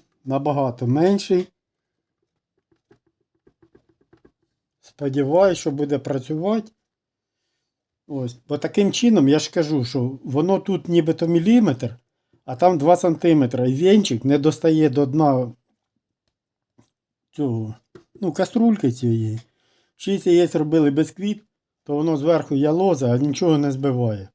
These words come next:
Мусив я припіднімати вже каструльку, пішов процес. А потім зрозумів, що треба усунути оцей люфт. Таким чином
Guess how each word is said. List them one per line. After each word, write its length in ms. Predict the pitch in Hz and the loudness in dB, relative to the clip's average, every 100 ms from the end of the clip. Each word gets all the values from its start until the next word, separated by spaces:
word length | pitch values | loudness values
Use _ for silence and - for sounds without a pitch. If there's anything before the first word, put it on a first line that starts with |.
| _ | _
Мусив 320 | 147 165 160 | -4 -2 0
я 120 | 147 127 | -2 -2
припіднімати 800 | 147 123 143 143 147 135 120 | -6 -6 -4 -2 -2 -2 -4
вже 120 | 127 135 | -6 -4
каструльку, 640 | 160 143 214 240 240 208 | -6 -6 -4 -2 -2 -8
пішов 420 | - 139 120 147 | -12 -12 -6 -6
процес. 520 | - 156 208 208 196 - _ _ _ _ _ _ _ _ _ | -4 -8 -6 -6 -8 -12 _ _ _ _ _ _ _ _ _
А 60 | 147 | -12
потім 320 | 220 214 160 | -10 -4 -4
зрозумів, 500 | 156 143 147 143 120 | -2 -4 -2 -2 -2
що 120 | 117 | -6
треба 360 | - 160 127 131 | -2 -2 0 -2
усунути 560 | 135 - 147 120 120 | -4 -6 -4 -2 -4
оцей 240 | 135 160 139 | -4 -2 0
люфт. 420 | 123 135 156 _ _ | 0 -2 -6 _ _
Таким 360 | - 156 185 156 | -16 -4 -2 -2
чином 500 | - 160 139 123 120 | -2 2 2 2 -2